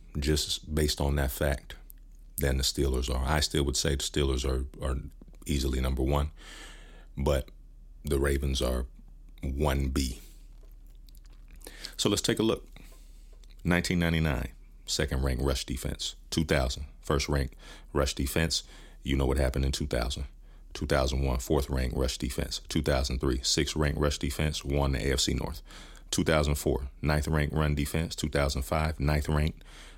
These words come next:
Two thousand six, second-ranked run defense, won the A F C North. Two thousand seven, second. Two thousand eight, third. Two thousand nine, uh, fifth. So again, ten more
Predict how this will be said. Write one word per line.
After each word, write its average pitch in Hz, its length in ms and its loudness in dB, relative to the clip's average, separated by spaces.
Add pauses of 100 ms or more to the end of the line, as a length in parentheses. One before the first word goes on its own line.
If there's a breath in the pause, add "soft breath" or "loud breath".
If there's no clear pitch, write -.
Two 82 120 0
thousand 69 300 4
six, - 380 2 (180 soft breath)
second-ranked 73 680 2
run 73 160 2
defense, 71 420 -2
won 71 320 2
the 69 160 0
A 65 60 4
F 64 80 0
C 69 100 0
North. 67 320 -2 (1300 loud breath)
Two - 140 -2
thousand 71 300 4
seven, 92 400 2
second. - 420 2
Two 82 120 -4
thousand 71 340 2
eight, 78 200 2
third. 80 400 0
Two 87 80 0
thousand 73 400 2
nine, 71 380 2 (480 soft breath)
uh, 62 160 -2
fifth. - 500 -4 (1000 loud breath)
So - 140 4
again, 71 320 2 (800)
ten 110 280 2
more 85 360 4